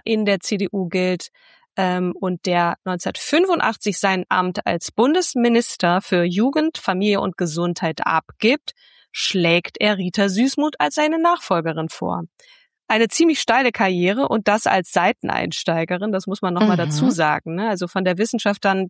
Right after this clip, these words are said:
Speaker 1: direkt irgendwie quer in die, äh, Politik. Auf der Webseite des Deutschen Bundestages findet sich ein Artikel auch mit dem Titel Rita Süßmuth, populäre Seiteneinsteigerin. Und darin
Speaker 2: <laughs>
Speaker 1: heißt es, gerade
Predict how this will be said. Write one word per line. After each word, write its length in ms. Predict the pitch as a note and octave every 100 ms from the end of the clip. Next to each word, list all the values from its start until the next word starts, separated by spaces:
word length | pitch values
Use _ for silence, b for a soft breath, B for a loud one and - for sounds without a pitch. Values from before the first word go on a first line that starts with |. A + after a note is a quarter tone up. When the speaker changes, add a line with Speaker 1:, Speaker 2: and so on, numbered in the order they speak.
| -
Speaker 1:
direkt 380 | F#3+ F3 A#3 -
irgendwie 420 | G3 F#3+ - F#3+
quer 520 | - - G3 F#3+ F#3 G3 _ _ _ b b _
in 240 | - G3 G3
die, 320 | F#3 F#3 F#3 -
äh, 80 | F3+
Politik. 600 | - G3 F#3 - D4 - - _
Auf 160 | G3 G3
der 240 | G3+ G3 -
Webseite 500 | - A3+ - D#4+ C#4
des 160 | A3+ A3+
Deutschen 300 | G#3 G#3 G3+
Bundestages 640 | G#3 A#3 - A3+ G3+ F#3+
findet 280 | - B3+ C#4+
sich 180 | C4+ C4
ein 160 | A3 G#3+
Artikel 480 | G#3 - F4 B3
auch 320 | - - E3+ -
mit 160 | F3
dem 160 | F3+ F3+
Titel 420 | - A#3+ B3 B3 - _
Rita 340 | G#3 G3 G3+
Süßmuth, 680 | F#3 F3 F#3 - - G3 G3+ - _ -
populäre 640 | C4+ - B3+ F#3+ G3 G#3+
Seiteneinsteigerin. 1160 | G#3+ C4 G#3 - E3 - - D#3+ D#3+ D#3+ G3 F4 B B B B
Und 160 | A#3+ G3+
darin 380 | F#3+ F#3+ - G3+
Speaker 2:
<laughs> 0 |
Speaker 1:
heißt 360 | G#3 C4+ -
es, 200 | D4+ - b b b b -
gerade 500 | G3 F3 B3 F4+